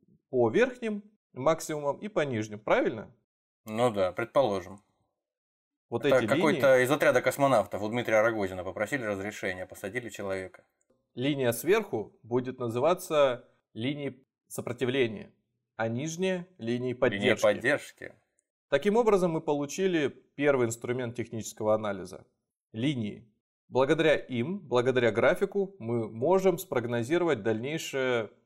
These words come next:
Speaker 1: положение дел, то есть дальнейшее биение сердца нашего пациента, правильно? Ну, если мы уже с-, наблюдаем в, в течение двух часов,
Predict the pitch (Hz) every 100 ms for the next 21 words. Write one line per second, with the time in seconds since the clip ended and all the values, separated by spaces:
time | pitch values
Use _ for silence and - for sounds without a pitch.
0 | - 113 113 139 131 131 117 110 - 101
1 | 120 123 151 151 135 113 104 127 131 113
2 | - 143 143 120 113 113 113 - - 120
3 | 95 - - 170 185 107 87 147 147 131
4 | 123 117 110 107 - 110 127 131 117 -
5 | - _ _ 117 - 117 127 113 113 107
6 | - 104